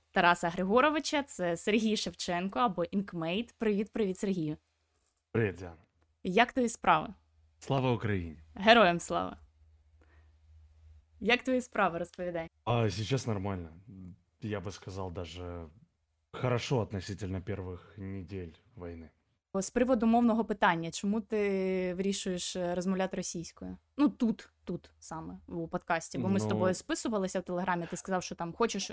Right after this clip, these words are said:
Speaker 1: хочеш російською все ж таки.
Speaker 2: Ну, ожидаемо, что будут вопросы, связанные с войной.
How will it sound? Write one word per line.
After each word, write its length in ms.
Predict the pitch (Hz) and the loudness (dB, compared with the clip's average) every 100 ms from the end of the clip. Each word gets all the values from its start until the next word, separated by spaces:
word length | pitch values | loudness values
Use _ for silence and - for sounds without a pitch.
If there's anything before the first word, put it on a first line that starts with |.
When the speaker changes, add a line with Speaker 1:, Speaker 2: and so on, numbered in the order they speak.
| - | -6
Speaker 1:
хочеш 260 | 202 196 202 | -4 -4 -4
російською 580 | 190 - 160 - - | -6 -6 -10 -12 -12
все 180 | 165 165 | -10 -10
ж 100 | - | -10
таки. 220 | 190 190 - _ _ _ _ _ _ _ _ - | -12 -14 -16 _ _ _ _ _ _ _ _ -4
Speaker 2:
Ну, 460 | 120 120 117 110 - _ _ - | 2 4 4 2 -2 _ _ 0
ожидаемо, 460 | 107 110 160 160 | 2 4 4 2
что 160 | 101 107 | 0 0
будут 220 | 110 104 | 0 0
вопросы, 480 | 101 110 107 - 98 | 0 0 0 -2 -8
связанные 580 | 87 104 92 98 98 95 | -4 -4 -2 -4 -4 -4
с 200 | 90 - | -6 -6
войной. 380 | 95 117 160 | -4 -4 -6